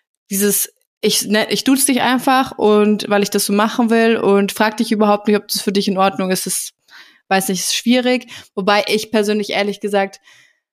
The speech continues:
kommt immer, es kommt stark aufs Umfeld an, finde ich. Es kommt wirklich stark aufs Umfeld an. Ich meine, klar, bei uns im,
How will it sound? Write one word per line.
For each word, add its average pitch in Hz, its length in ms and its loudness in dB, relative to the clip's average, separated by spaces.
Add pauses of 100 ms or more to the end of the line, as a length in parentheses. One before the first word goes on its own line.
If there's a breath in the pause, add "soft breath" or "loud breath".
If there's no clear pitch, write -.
(640)
kommt 233 240 0
immer, 240 400 4
es - 180 -4
kommt 240 340 -2
stark 214 420 0
aufs - 200 0
Umfeld 185 440 0
an, 175 180 -2
finde 175 260 -4
ich. 180 80 -6
Es - 80 -8
kommt 196 180 0
wirklich 202 260 0
stark 185 220 0
aufs 190 160 -2
Umfeld 202 320 0
an. 202 120 0
Ich 196 120 0
meine, 202 180 0
klar, 214 240 2
bei 202 120 2
uns 220 160 2
im, 214 200 0